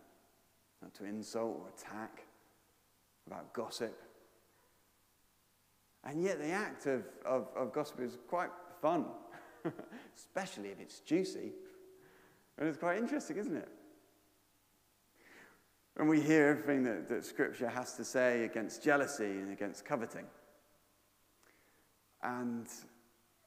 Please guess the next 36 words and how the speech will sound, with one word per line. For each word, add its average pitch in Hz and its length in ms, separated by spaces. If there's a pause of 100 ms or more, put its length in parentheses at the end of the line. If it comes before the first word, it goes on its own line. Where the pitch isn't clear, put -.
(320)
and 113 80
we 117 100
hear 135 220
what 117 80
it 107 60
has 107 160
to 107 40
say 107 240
quite - 220
strongly, 107 480
and 139 120
yet, 175 220 (1080)
how 147 100
often 165 320
do 131 100
we 135 120
spend 127 520
just - 280 (760)
sitting 113 280
in 110 80
that 101 180 (320)
sofa 104 560
and 92 140 (1080)
just - 180
dreaming 143 420
about 110 240
a 113 60
life 123 180 (180)
we 110 60
haven't 113 180
got? 104 240 (1400)
Or 120 80
walking 135 380
down 120 220
a 110 40
street 131 440